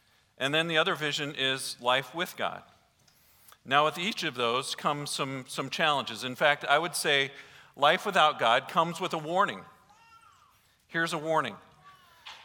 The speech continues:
In fact, it comes from a quote that I ran into from Bertrand Russell.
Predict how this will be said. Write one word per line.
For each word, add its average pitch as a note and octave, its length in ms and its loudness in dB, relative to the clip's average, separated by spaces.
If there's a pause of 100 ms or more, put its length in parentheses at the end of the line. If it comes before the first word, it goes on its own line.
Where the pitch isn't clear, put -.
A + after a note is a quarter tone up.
In C#3 120 -6
fact, F#3 340 6
it D3 140 -6
comes F#3 260 -2
from F3+ 140 -4
a D3+ 60 -2
quote F3+ 340 -4
that C3 100 2
I C3 120 4
ran C#3 260 -2
into D3 320 -8
from B2+ 240 -6
Bertrand C#3+ 560 -2
Russell. C3 460 -2